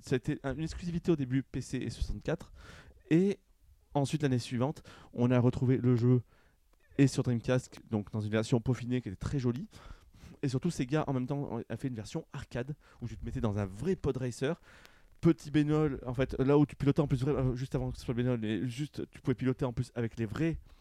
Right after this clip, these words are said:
manettes. C'est, en fait, Anakin dans, dans Star Wars épisode un, en fait, il pilote avec deux manettes que tu les ramènes vers l'avant ou l'arrière, et il tourne avec, et cetera.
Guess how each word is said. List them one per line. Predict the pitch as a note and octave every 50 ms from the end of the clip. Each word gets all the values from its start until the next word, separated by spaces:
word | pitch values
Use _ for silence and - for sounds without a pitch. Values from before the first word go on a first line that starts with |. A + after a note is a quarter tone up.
| _ - -
manettes. | - A#2+ B2+ C#3 C#3 D3 D3 C3+ - - - - - - - - -
C'est, | - - B2+ A#2+
en | G#2+ G#2+
fait, | A#2+ A2+ -
Anakin | A#2 A#2+ A#2+ - - C3 B2+
dans, | A2+ G#2 G2 G2
dans | G2 G2
Star | - - G2+
Wars | G#2
épisode | - - G#2 G#2+ - -
un, | D3+
en | D#3
fait, | C#3+ C#3 - - -
il | A2 G#2+ G2
pilote | - - C3+ C#3+ - -
avec | A2 G2 F#2 G2+ G2+
deux | C3 C#3
manettes | C3 B2+ B2 B2+ C#3+ D3+ -
que | -
tu | A2+ - -
les | A2 A2
ramènes | G2+ A2 A#2 A#2+ A2+
vers | G#2+ G#2 G2
l'avant | G2+ G#2 A#2+
ou | B2+ A#2+
l'arrière, | G#2+ G2+ F#2 G#2 C3 E3 E3 - - - - - -
et | G#2
il | G#2
tourne | - - D3+ C#3 B2
avec, | A#2 A2 A2+ B2+ A#2+
et | A#2+ G2
cetera. | F#2+ G2+ F2 - G2 - - G#2 - E3+